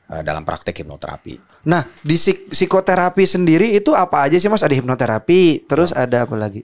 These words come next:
Speaker 1: Ada, ada hipnoterapi, lalu kemudian ada logoterapi.
Speaker 2: Logo?
Speaker 1: Lalu, logoterapi.
Speaker 2: Oh, oke, oke. Terus,
Speaker 1: Ada apa, pendekatan apa, eh, lalu kemudian ada pendekatan,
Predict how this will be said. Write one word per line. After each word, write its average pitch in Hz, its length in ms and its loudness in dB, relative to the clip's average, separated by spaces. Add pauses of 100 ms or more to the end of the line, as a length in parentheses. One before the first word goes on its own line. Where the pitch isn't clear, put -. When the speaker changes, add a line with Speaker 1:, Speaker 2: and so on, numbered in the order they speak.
Speaker 1:
Ada, 82 420 -4
ada 76 180 -6
hipnoterapi, 90 1080 -6
lalu 78 300 -4
kemudian 78 600 -10
ada 76 180 -8
logoterapi. 90 1200 -6
Speaker 2:
Logo? 254 520 0
Speaker 1:
Lalu, - 100 -20
logoterapi. 95 500 -10
Speaker 2:
Oh, 190 220 2
oke, 175 160 -2
oke. 180 240 0
Terus, 185 220 -2
Speaker 1:
Ada 85 180 -2 (380)
apa, 82 320 -6
pendekatan 82 720 -8
apa, 104 300 -8 (400)
eh, 85 280 -6
lalu 82 240 -8
kemudian 82 420 -10
ada 76 400 -8
pendekatan, 80 840 -8